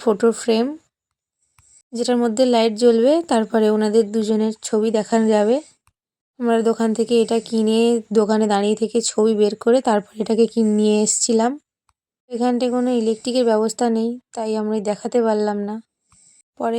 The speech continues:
একদিন তোমাদের সঙ্গে শেয়ার করে দেব। তো তারপর আমরা বসে গিয়েছিলাম খেতে। মেনুতে ছিল লুচি, মাংস, কেক, পায়েস আর মিষ্টি, যেটার ভিডিও করতে আমি সবসময় ভুলে যাই। আর এর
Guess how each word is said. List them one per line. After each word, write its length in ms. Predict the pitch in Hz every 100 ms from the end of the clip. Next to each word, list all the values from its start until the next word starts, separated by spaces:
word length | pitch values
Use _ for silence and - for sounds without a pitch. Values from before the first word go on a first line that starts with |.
| 240
একদিন 180 | 220 247
তোমাদের 240 | 233 220 220
সঙ্গে 180 | 233 269 285
শেয়ার 160 | 233 196
করে 200 | 220 196
দেব। 160 | 196 196 190 _ _ _ _ _ _ _ _ -
তো 60 | 262 277
তারপর 240 | 254 285
আমরা 220 | 277 262
বসে 220 | 240 240 240
গিয়েছিলাম 440 | 247 240 247 247 240
খেতে। 360 | - 214 214 254 277 302
মেনুতে 320 | 240 214 214 240
ছিল 300 | - 240 226 233 226
লুচি, 480 | 220 214 - - 247 247
মাংস, 440 | 233 208 202 196 - 226 233 226
কেক, 360 | 226 214 214 226 -
পায়েস 340 | 240 202 202 214
আর 100 | 226
মিষ্টি, 460 | 214 208 - - 233 320 _ _ _ _ _ _ _ _ _ _ -
যেটার 320 | 220 - 247
ভিডিও 300 | 214 233 233
করতে 240 | 226 226 226
আমি 100 | 220 226
সবসময় 400 | 208 - 240 254
ভুলে 240 | 226 240 233
যাই। 180 | 233 262 - _ _ _ -
আর 180 | 240 240
এর 160 | 240